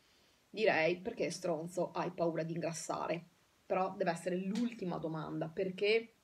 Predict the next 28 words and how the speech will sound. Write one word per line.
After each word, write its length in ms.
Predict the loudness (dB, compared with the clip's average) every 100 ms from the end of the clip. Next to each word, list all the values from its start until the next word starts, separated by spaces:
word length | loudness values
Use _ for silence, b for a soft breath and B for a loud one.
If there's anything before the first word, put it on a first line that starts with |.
| _ _ _ -12 0
perché 240 | 2 2
molte 420 | 4 6 6 4
persone, 840 | 2 -2 -2 4 6 8 6 4 0 B B
lo 100 | B
sappiamo 500 | -2 0 6 6 8
anche, 460 | 4 2 0 0 -4
le 160 | 2 2
perso-, 280 | 2 -2 6
voi 180 | 8 8
che 100 | 6
mi 120 | 0
scrivete, 600 | 0 0 6 6 6 4
mi 140 | 2
dite: 560 | -2 -2 0 2 2 0
"Io 320 | -2 4 6 6
in 140 | 2
terapia 460 | 0 0 -2 2 2
non 320 | 2 0 0
ci 220 | -2 -2
vado, 500 | 2 4 4 4 2
mi 220 | 2 0
vogliono 560 | 6 6 6 4 2 2
far 260 | 2 2
ingrassare." 580 | 2 0 -2 0 2 2
Le 100 | 2
resistenze 840 | 2 0 -4 4 4 4 2 -2 0
che 140 | 2
hanno 480 | 4 2 0 -2